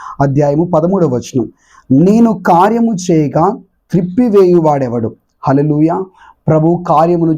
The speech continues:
చేయబోతున్నాడు. ఎవడు కూడా ఇక ఆ కార్యమునకు ఆటంకంగా, అడ్డుగా ఎవరు కూడా నిలబడలేరు.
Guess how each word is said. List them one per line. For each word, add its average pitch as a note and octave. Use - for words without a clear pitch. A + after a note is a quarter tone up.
చేయబోతున్నాడు. E3+
ఎవడు D#3+
కూడా G#3+
ఇక F#3+
ఆ E3+
కార్యమునకు D#3
ఆటంకంగా, F3
అడ్డుగా C#3
ఎవరు D3+
కూడా F3+
నిలబడలేరు. A#2+